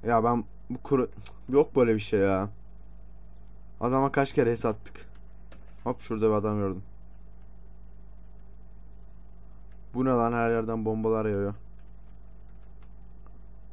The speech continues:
Gel, ah be. Adamlar da full base'e pusuyor ha. Bu oyunda bitti.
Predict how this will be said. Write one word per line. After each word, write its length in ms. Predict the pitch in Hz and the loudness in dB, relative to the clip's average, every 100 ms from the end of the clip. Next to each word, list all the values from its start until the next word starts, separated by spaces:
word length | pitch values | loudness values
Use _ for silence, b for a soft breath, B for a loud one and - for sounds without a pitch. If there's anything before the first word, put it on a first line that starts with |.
| - | 0
Gel, 180 | 123 107 - | 2 2 6
ah 280 | 135 139 110 - | 10 10 10 2
be. 460 | 113 107 101 98 101 b b - | 4 4 4 2 0 b b 0
Adamlar 460 | 123 135 165 190 175 | 4 4 6 4 8
da 140 | 147 | 6
full 320 | - - 156 135 | 6 2 4 6
base'e 280 | 135 147 | 6 6
pusuyor 340 | 143 - 110 113 | 2 0 2 4
ha. 200 | 117 90 - - - - - - - - - - - - - - - - - - - - - - | 2 0 -6 -12 -12 -12 -12 -12 -12 -12 -12 -12 -12 -12 -12 -12 -12 -12 -12 -12 -12 -10 -10 -10
Bu 320 | - 151 160 - - - - - - - - | 4 6 6 4 -8 -12 -12 -12 -12 -12 0
oyunda 480 | 131 131 139 147 139 | 4 4 6 4 4
bitti. 360 | 139 - - | -2 -2 -4